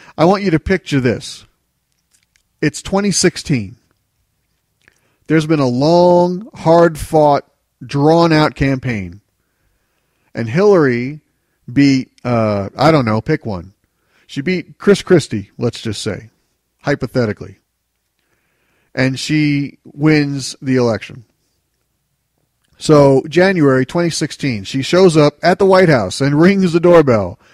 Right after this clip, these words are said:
Barack the First answers the door. Hillary says, "Ah, I'm the next president." And Barack the First says, "Well, I heard the two-thirds who didn't vote, so I'm not leaving. I'm still the president."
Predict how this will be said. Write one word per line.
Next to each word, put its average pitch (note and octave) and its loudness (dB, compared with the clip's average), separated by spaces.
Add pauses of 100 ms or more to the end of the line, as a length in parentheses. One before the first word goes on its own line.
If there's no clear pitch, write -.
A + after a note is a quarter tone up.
(480)
Barack D#3+ 2
the E3 -4
First C#3+ 0 (300)
answers D3+ 0
the C#3+ -2
door. B2+ 2 (140)
Hillary C#3+ 2
says, D3+ 4
"Ah, C#3 6
I'm C3+ 0
the C#3 0
next C#3 -2
president." C3+ 0 (960)
And B2 -8
Barack D3 0
the C#3+ -12
First D3 -2
says, B2+ 0
"Well, C3 4
I D#3+ 4
heard D#3 2
the C3 -4
two-thirds C#3+ 0
who C3 -4
didn't B2+ 0
vote, A2+ 0
so A#2 2
I'm C3 0
not A#2 -2
leaving. G#2+ -6 (960)
I'm C#3+ 0
still B2 2
the G#2+ -8
president." G#2 -2